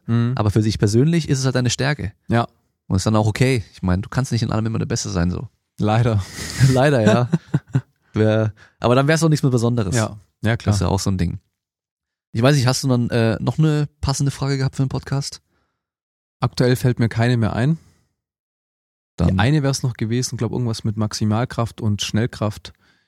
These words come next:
Speaker 1: wie da das Verhältnis bei mir ist im, im Krafttraining, Aufbau.
Speaker 2: Ja.
Speaker 1: Gut, es kommt drauf an,
Speaker 2: Ja.
Speaker 1: bei welchem Trainer ich trainiere, in welcher Trainingsphase ich bin. Also es macht auf jeden Fall Sinn, erstmal den Muskel für die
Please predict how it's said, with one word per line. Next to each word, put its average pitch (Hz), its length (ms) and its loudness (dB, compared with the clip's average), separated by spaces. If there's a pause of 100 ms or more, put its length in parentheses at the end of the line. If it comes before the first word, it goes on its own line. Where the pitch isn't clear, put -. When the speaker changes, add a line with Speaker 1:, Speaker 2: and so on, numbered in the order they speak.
(140)
Speaker 1:
wie 113 120 0
da 104 120 2
das 107 140 -2
Verhältnis 113 460 -2
bei 107 140 0
mir 104 160 0
ist - 300 -4
im, 104 100 -2
im 101 220 -2
Krafttraining, 107 640 -4 (200)
Aufbau. 113 380 0
Speaker 2:
Ja. 117 280 4 (1300)
Speaker 1:
Gut, 123 240 -2
es 104 120 -4
kommt 123 240 -2
drauf 113 220 -2
an, 131 160 0 (460)
Speaker 2:
Ja. 117 200 4 (140)
Speaker 1:
bei 107 100 2
welchem 107 260 -2
Trainer 127 260 0
ich 120 120 -2
trainiere, 117 320 0
in 107 60 0
welcher 107 220 -2
Trainingsphase 117 600 -2
ich - 140 -8
bin. 120 220 -2 (760)
Also 104 160 -2
es - 220 -8
macht 104 300 -2
auf 107 120 -2
jeden 127 180 0
Fall 110 220 0 (260)
Sinn, 127 460 0
erstmal 107 420 -2
den 104 140 -2
Muskel 107 540 -2
für - 160 -4
die 104 280 0